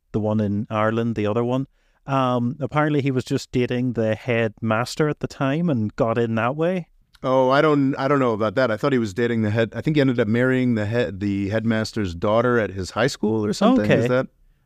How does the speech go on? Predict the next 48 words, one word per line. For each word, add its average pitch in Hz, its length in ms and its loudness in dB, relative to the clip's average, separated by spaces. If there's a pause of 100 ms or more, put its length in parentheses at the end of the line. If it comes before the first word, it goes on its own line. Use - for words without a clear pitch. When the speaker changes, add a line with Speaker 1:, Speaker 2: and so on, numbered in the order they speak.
Speaker 1:
It - 60 0
Speaker 2:
you're 147 80 2
Speaker 1:
just 165 140 4
Speaker 2:
talking 147 200 4
Speaker 1:
seems - 40 2
Speaker 2:
about? 151 100 0
Speaker 1:
to - 60 2
Speaker 2:
I, 127 80 4
Speaker 1:
be 131 40 4
Speaker 2:
I 120 80 4
don't, 120 220 2
Speaker 1:
that - 20 -8
Speaker 2:
I 107 80 -2
don't 104 100 -2
know 101 120 -2
anything 98 200 -4
about 95 140 -2
Speaker 1:
he 190 60 2
Speaker 2:
that. 190 100 4
Speaker 1:
is 170 120 2
all 180 400 0
connections 131 720 -2
and 110 160 0
money. 120 400 -2 (240)
Speaker 2:
Yes, - 500 2
Speaker 1:
And 117 180 0
Speaker 2:
yes. - 160 2
Speaker 1:
talent 139 440 0
is 123 200 -2
generally 113 520 0
not 107 320 0 (160)
in 117 240 0
the 104 80 -2
top 101 300 -4
ten. 98 360 -4
<laughs> - 60 -20 (1120)
Speaker 2:
Yeah, 120 220 4 (220)
uh, 135 320 2
yeah. 214 160 4 (140)
No, 165 180 2
I, 139 140 2
I, 139 260 2
I - 20 0
think 143 220 0
he, 139 340 -2
uh, 117 720 0
he's 120 480 -4
got, 120 420 0